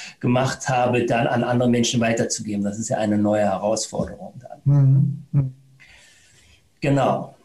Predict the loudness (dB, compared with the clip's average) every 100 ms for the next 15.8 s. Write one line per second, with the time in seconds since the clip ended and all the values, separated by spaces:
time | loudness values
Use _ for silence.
0 | _ _ -8 -2 2 2 2 2 2 2
1 | 0 0 0 0 0 0 0 2 2 2
2 | 2 2 0 0 0 0 2 2 2 2
3 | 0 0 2 2 2 0 -2 0 0 0
4 | 0 0 0 0 0 2 2 2 0 0
5 | 2 2 0 0 0 2 4 2 2 0
6 | 2 4 4 4 4 2 0 0 2 4
7 | 4 2 2 2 2 2 2 2 2 2
8 | 2 2 0 0 0 -2 -2 0 2 2
9 | 2 0 0 0 0 0 -2 -4 -2 -2
10 | -4 -4 -4 -6 -10 -10 -6 -4 -4 -6
11 | -2 0 0 0 0 2 0 -2 -2 -2
12 | 0 -2 -2 -2 0 0 -2 -4 -4 -2
13 | 0 2 0 0 0 0 0 0 -2 0
14 | -4 -6 -4 0 2 0 0 -2 -2 -4
15 | -4 -2 -2 -2 -2 -4 -2 -2